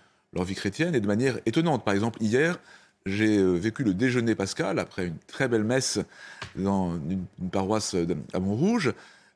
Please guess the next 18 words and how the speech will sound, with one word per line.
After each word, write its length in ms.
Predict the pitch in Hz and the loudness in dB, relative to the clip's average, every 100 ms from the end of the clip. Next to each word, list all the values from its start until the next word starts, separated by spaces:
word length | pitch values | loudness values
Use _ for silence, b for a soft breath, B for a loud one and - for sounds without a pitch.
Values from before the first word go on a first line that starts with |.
| _ | _
dans, 300 | 104 143 165 123 | 0 2 2 4
euh, 300 | 117 113 107 | 4 4 2
un, 300 | - 107 98 - - - - - | 0 0 -2 -6 -12 -18 -14 -6
une 120 | 110 | -2
chose 140 | 143 | -2
qui 80 | 131 | 2
émerge 240 | 120 131 120 | 2 2 2
aujourd'hui, 360 | 113 107 185 | 2 2 2
des 120 | 147 | 2
colocations 480 | 104 143 135 123 131 | 2 0 0 -2 -2
solidaires 540 | 117 123 113 123 160 185 b b _ | -2 0 2 4 2 -2 b b _
où 60 | 110 | -4
vivent 180 | 120 113 | 0 2
ensemble 280 | 110 156 123 | 0 0 0
des 60 | |
jeunes 160 | 104 127 | 0 0
professionnels, 720 | 120 113 107 101 104 147 139 | -2 -2 0 2 4 4 4
euh, 180 | 104 | 2